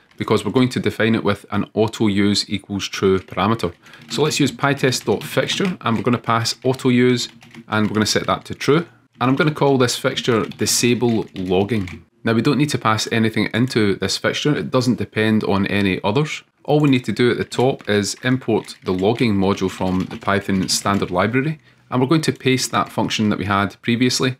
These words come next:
into this auto use fixture. So again, we're disabling logging, and because we're passing auto use equals true, that means that by default, every single test function that we write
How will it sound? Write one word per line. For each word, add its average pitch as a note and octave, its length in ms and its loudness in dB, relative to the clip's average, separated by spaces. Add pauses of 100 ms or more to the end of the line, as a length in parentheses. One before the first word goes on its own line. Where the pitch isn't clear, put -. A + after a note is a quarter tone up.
(160)
into B2+ 240 2
this A2 300 2
auto A#2 300 2
use G#2+ 380 2
fixture. - 540 -4 (220)
So G#2 160 2
again, B2 320 4
we're A2+ 80 2
disabling A#2 640 2
logging, C3 480 2
and G#2 100 0
because G#2+ 480 2 (160)
we're F#2 80 -6
passing G2+ 400 0
auto G2 240 0
use F#2+ 320 0
equals F#2 340 -8
true, C3 360 0 (320)
that C3+ 160 0
means C3 300 4
that - 180 0
by A2+ 160 4
default, B2+ 600 0
every C3 240 0
single G#2 340 0
test - 340 0
function G#2 320 -2
that G2 100 0
we F2+ 80 0
write G#2+ 400 -2